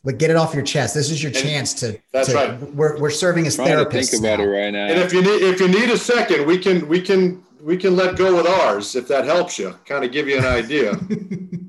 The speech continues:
Speaker 2: But, uh, but I'm sure
Speaker 3: You
Speaker 2: something
Speaker 3: guys can
Speaker 2: will
Speaker 3: go ahead. It'll make, it'll make me think
Speaker 1: Go,
Speaker 3: of
Speaker 1: you go
Speaker 3: something. I'm
Speaker 1: first,
Speaker 3: trying to
Speaker 1: Dante.
Speaker 3: think
Speaker 1: You,
Speaker 3: of
Speaker 1: what, what, what's, what's grinds your
Speaker 2: When,
Speaker 1: gears?
Speaker 2: the wor-, I, honestly, it's the worst thing in the world, and I think these are some of the worst people in the world.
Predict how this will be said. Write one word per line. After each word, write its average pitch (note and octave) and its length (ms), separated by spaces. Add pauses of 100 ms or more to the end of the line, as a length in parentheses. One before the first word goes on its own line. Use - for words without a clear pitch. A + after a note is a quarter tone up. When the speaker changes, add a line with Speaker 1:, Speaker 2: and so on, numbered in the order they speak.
(680)
Speaker 2:
But, C3+ 240
uh, B2 380
but C3 100
I'm C3+ 120
sure F3+ 200
Speaker 3:
You C#3+ 60
Speaker 2:
something F3+ 240
Speaker 3:
guys G3+ 100
can C3 140
Speaker 2:
will C3 60
Speaker 3:
go D#3 160
ahead. D3 280
It'll A#2+ 160
make, C3 200
it'll B2+ 100
make C3 220
me A2 100
think A#2 160
Speaker 1:
Go, C#3+ 160
Speaker 3:
of C3 100
Speaker 1:
you E3 80
go F3+ 160
Speaker 3:
something. - 40
I'm - 60
Speaker 1:
first, C3+ 260
Speaker 3:
trying A2+ 180
to - 60
Speaker 1:
Dante. B2 80
Speaker 3:
think B2 120
Speaker 1:
You, B2+ 60
Speaker 3:
of B2+ 60
Speaker 1:
what, C3+ 140
what, C3 280
what's, B2+ 260
what's C3 220
grinds B2+ 300
your D#3 100
Speaker 2:
When, D#3+ 140
Speaker 1:
gears? - 240 (320)
Speaker 2:
the D3 160
wor-, D3+ 160
I, E3+ 440
honestly, F3+ 420
it's C#3 140
the C3+ 80
worst D3+ 300
thing C#3 160
in C3 60
the B2+ 60
world, C3 360
and A#2+ 100
I A#2+ 120
think B2 160
these B2 180
are A2+ 60
some C3+ 220
of A#2 60
the A2+ 60
worst A#2 340
people B2 440
in A2+ 100
the A2 60
world. G#2 400